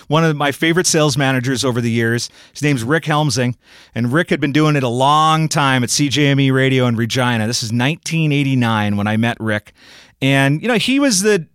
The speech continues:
the war, the war horse. He was the old war horse in the room that had been doing it a long time. And what Rick liked to do was to pull the new rookies in and give 'em some wisdom.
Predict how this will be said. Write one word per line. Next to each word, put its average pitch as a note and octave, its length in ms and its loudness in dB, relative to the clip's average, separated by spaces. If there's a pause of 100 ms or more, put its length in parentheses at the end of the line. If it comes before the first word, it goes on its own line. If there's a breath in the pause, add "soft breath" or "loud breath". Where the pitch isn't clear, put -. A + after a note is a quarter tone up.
(120)
the F3+ 180 0
war, F3+ 400 2
the E3+ 180 0
war F3+ 280 4
horse. A#2 340 -4
He - 180 0
was A3+ 220 0
the - 160 -2 (100)
old F#3 400 0
war F3 280 2
horse E3 260 0
in E3 80 -4
the D3+ 100 -2
room D3 260 2
that C3 80 -2
had B2+ 80 -2
been B2+ 120 -2
doing E3 240 2
it D#3 80 0
a C#3+ 40 -2
long C3+ 300 -2
time. G#2+ 360 -2 (360 loud breath)
And C#3 160 0
what D#3 160 2
Rick A3 220 -2
liked G#3+ 220 0
to F3 80 0
do D3+ 180 4
was C#3+ 220 2
to D3 80 -2
pull F3+ 280 2
the F#3 300 0
new E3+ 260 4
rookies D3+ 440 0
in B2 260 0 (340 soft breath)
and B2+ 320 0
give D3 140 0
'em E3+ 80 -2
some D3+ 220 -2
wisdom. G#2 400 -4